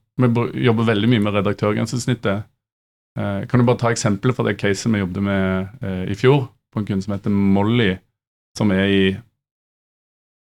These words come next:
tolv eller tretten markeder i Europa med tretten forskjellige språk, med svære markedsteam. Da var jobben vår egentlig,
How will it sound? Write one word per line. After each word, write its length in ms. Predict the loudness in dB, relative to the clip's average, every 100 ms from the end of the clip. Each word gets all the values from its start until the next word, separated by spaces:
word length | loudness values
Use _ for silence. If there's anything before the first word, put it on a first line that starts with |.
| -4
tolv 220 | 0 2
eller 160 | 2 0
tretten 320 | -2 -2 0
markeder 480 | 0 0 -2 0 0
i 80 | 0
Europa 380 | 0 0 0 0
med 200 | 0 0
tretten 280 | -4 -4 -6
forskjellige 360 | -6 -4 -4 -4
språk, 340 | 0 -2 -2
med 120 | -6 -4
svære 380 | 0 0 0 0
markedsteam. 680 | -2 -4 -8 -4 0 0 -2 _ _ _ _ _ -6
Da 80 | 2
var 80 | 4
jobben 360 | 4 4 2 4
vår 160 | 2
egentlig, 300 | 0 0 0